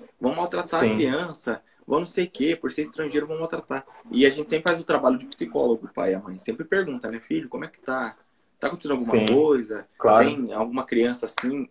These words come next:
Speaker 1: E, tipo, pelo menos, graças a Deus, até hoje, tá tranquila, ela fala que tá tudo bem.
Speaker 2: Eu acho que,
Speaker 1: Tem,
Speaker 2: eu acho
Speaker 1: já
Speaker 2: que
Speaker 1: fez
Speaker 2: é
Speaker 1: amiguinho,
Speaker 2: bem, bem
Speaker 1: sabe?
Speaker 2: a com-, bem o, o bate-papo com a criança, né? Tipo,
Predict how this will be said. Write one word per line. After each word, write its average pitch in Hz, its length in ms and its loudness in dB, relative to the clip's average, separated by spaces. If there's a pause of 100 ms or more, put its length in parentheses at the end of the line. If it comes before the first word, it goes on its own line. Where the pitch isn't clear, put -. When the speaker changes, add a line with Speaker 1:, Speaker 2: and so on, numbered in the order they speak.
Speaker 1:
E, 113 120 -8
tipo, 113 260 -2
pelo 120 220 2
menos, 123 180 -2
graças 120 400 -2
a 127 40 -4
Deus, 123 120 0
até 107 140 2
hoje, 120 420 0 (180)
tá - 80 -10
tranquila, 113 520 -2
ela 101 200 -6
fala 107 140 -6
que - 80 -20
tá 110 80 -14
tudo 110 260 -6
bem. 104 200 -2
Speaker 2:
Eu 120 80 4
acho 120 260 8
que, 139 80 4 (160)
Speaker 1:
Tem, 107 140 0
Speaker 2:
eu 131 80 10
acho 131 180 8
Speaker 1:
já 117 60 6
Speaker 2:
que 156 80 12
Speaker 1:
fez 143 120 12
Speaker 2:
é 113 40 6
Speaker 1:
amiguinho, 139 240 4
Speaker 2:
bem, 147 280 6
bem 147 200 8
Speaker 1:
sabe? 160 100 8
Speaker 2:
a 165 60 8
com-, 160 240 4 (480)
bem 139 320 10
o, 143 1200 12 (180)
o 131 60 0
bate-papo 120 520 6
com 120 60 6
a 110 80 6
criança, 117 400 4
né? 113 100 0
Tipo, 107 560 2